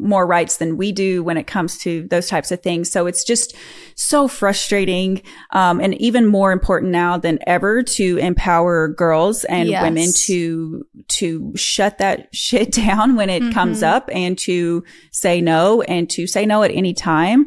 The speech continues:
Speaker 1: And don't stop reporting it when it does happen, because there are good people out there that will listen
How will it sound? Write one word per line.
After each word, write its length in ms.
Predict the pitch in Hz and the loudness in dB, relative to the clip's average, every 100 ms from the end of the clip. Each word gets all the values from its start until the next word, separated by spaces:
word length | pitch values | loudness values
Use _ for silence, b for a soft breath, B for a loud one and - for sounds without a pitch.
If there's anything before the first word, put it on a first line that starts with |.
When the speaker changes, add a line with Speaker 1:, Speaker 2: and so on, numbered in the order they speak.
| B | B
Speaker 1:
And 340 | - 196 202 196 | -2 0 2 4
don't 220 | 208 175 | 2 2
stop 420 | - 233 226 - - | 0 2 2 -2 -4
reporting 680 | 220 214 - 202 285 214 | -2 0 2 4 2 2
it 180 | 185 202 | 0 -2
when 140 | 180 196 | -2 -4
it 80 | 165 | -2
does 200 | 285 262 | -4 -2
happen, 460 | 160 - - 151 | -4 -2 -2 -2
because 380 | 175 165 190 180 | -2 -2 -4 -2
there 140 | 208 | -2
are 180 | - 185 | 0 0
good 180 | 214 202 | 0 -2
people 240 | 196 190 | -2 0
out 140 | 185 190 | 0 2
there 140 | 185 | 0
that 140 | 175 156 | 2 2
will 160 | 175 | 2
listen 520 | 170 175 - 180 180 | 2 0 0 0 0